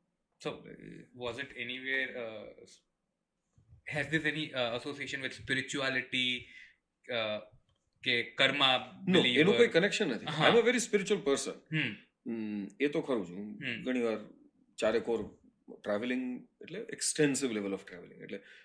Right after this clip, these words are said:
Speaker 2: લોકોએ તો મને કે મસ્તી નથી કરતી કે ગુજરાત મહારાષ્ટ્ર વચ્ચેની જે બુલેટ ટ્રેન છે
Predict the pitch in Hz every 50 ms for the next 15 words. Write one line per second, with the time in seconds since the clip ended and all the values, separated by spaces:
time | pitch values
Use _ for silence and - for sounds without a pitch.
0 | _ _ - 113 107 - 123 120 113 117 113 113 117 117 110 101 - 110 110 123
1 | 160 202 196 147 123 - - 143 143 147 220 233 - 247 - - 190 165 131 120
2 | 117 123 120 127 127 - - - _ 117 117 117 120 117 - 120 113 - 117 117
3 | 113 123 113 113 110 117 123 120 - 120 120 113 110 110